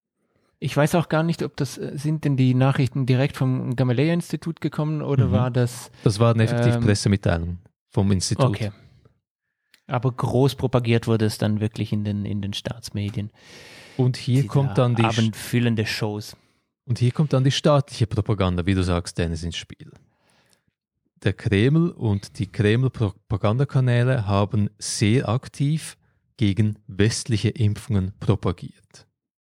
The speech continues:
Speaker 2: Es wurde behauptet, dass die westlichen Impfungen nicht wirkten und dass sie unsicher seien. Ein Beispiel haben wir herausgepickt, es gibt sehr viele Beispiele, aber das hat uns doch,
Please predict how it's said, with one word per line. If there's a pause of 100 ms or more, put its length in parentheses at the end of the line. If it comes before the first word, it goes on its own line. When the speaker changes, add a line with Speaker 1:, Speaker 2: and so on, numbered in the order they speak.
(840)
Speaker 2:
Es
wurde
behauptet,
dass
die
westlichen
Impfungen (240)
nicht
wirkten (140)
und
dass
sie
unsicher
seien. (1400)
Ein
Beispiel
haben
wir
herausgepickt,
es
gibt
sehr
viele
Beispiele,
aber
das
hat
uns
doch,